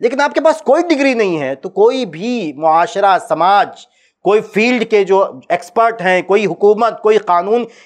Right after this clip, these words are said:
ये बर्दाश्त नहीं करेगा कि आप कोई क्लिनिक खोलें, किसी हॉस्पिटल में काम करें, जबकि आप सर्टिफाइड डॉक्टर नहीं हैं,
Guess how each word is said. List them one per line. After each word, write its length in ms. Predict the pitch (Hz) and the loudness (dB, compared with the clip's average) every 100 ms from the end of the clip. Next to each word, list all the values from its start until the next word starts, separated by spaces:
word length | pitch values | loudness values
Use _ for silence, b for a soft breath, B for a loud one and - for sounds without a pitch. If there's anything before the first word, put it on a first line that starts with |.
| 151 | -2
ये 80 | 170 | 0
बर्दाश्त 440 | 165 160 190 190 | 0 0 0 -2
नहीं 220 | 170 214 | -4 -4
करेगा 420 | 190 160 156 170 190 | 0 0 2 2 0
कि 140 | - | -2
आप 380 | - 151 175 139 | -2 2 2 0
कोई 140 | 170 175 | -2 -2
क्लिनिक 420 | 175 165 196 202 | 0 -2 -2 -4
खोलें, 380 | - 165 175 190 | -2 -2 0 -2
किसी 220 | 180 - | -6 -4
हॉस्पिटल 520 | 143 139 - 160 190 185 | -2 -2 -2 -4 -2 -2
में 140 | 165 | -4
काम 260 | 160 151 175 | -2 0 0
करें, 220 | 185 202 | -2 -2
जबकि 220 | 175 - | -4 0
आप 180 | 131 - B B | 0 0 B B
सर्टिफाइड 720 | - 196 208 262 254 180 196 175 | -6 -2 -2 -2 0 0 0 0
डॉक्टर 400 | 151 - 196 185 | -2 0 -2 -2
नहीं 340 | 147 131 143 | -4 -6 -6
हैं, 260 | 123 139 120 | -4 -4 -6